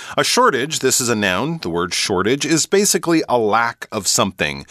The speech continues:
You don't have enough of something, something probably quite important that you need.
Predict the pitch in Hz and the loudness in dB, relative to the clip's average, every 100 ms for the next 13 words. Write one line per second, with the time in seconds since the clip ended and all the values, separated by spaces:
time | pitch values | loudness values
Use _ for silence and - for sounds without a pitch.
0 | - - 110 110 92 120 127 - 107 104 | -16 -12 -6 -4 0 0 -2 -4 -2 0
1 | 101 92 85 - 82 - 87 85 104 120 | 0 0 0 -2 -6 -4 -4 -2 -4 -2
2 | 247 233 180 117 - 113 123 107 98 - | -2 0 -2 -2 0 0 0 -2 -4 -4
3 | 113 98 80 - 104 71 113 107 - 95 | -2 -2 -4 -4 -4 -2 -6 -6 -8 -6
4 | 87 90 92 76 64 | -6 -4 -4 -4 -8